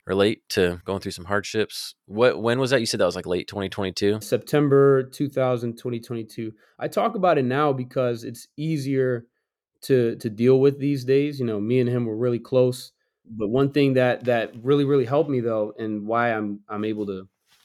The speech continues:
Speaker 2: do my thing is we had a conversation about this. He said, you know, If anything were to ever happen, you know, in the future, you know, I want you to always know, like, I'm proud of you and, like, you keep doing your thing. So with me knowing that he would want me to continue doing my thing, like,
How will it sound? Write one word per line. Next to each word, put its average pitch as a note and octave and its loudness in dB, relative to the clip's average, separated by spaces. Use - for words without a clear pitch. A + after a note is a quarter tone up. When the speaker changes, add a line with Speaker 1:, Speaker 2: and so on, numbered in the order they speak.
Speaker 2:
do C3 0
my A#2+ 0
thing C3+ -2
is G#2+ -6
we D#3+ -2
had F#3 2
a - -6
conversation F#3 -4
about C3 -6
this. G2+ -12
He C3 -14
said, C3 -8
you C3 -4
know, A#2 -4
If A2 -8
anything D3 -2
were C#3+ 2
to C#3 -6
ever C#3+ -2
happen, C#3+ -4
you C3 0
know, A#2+ -2
in A#2 -2
the A2+ -6
future, D#3+ -6
you G#2+ -10
know, G#2 -2
I A2+ 4
want B2+ 2
you C#3+ 4
to C3 4
always B2+ 4
know, C3 2
like, G#2+ 0
I'm A2 -4
proud A#2 0
of B2+ 0
you C#3+ 0
and, B2+ 0
like, A2 -4
you A#2 -8
keep B2 -12
doing B2+ 2
your B2 0
thing. B2 -6
So A2 -4
with C#3 -2
me E3+ 2
knowing F3+ 2
that C#3+ 0
he C#3 -4
would E3 2
want D3+ 0
me D3 0
to C3+ -4
continue C#3 -4
doing C#3 2
my B2+ -2
thing, C#3 0
like, G#2 -4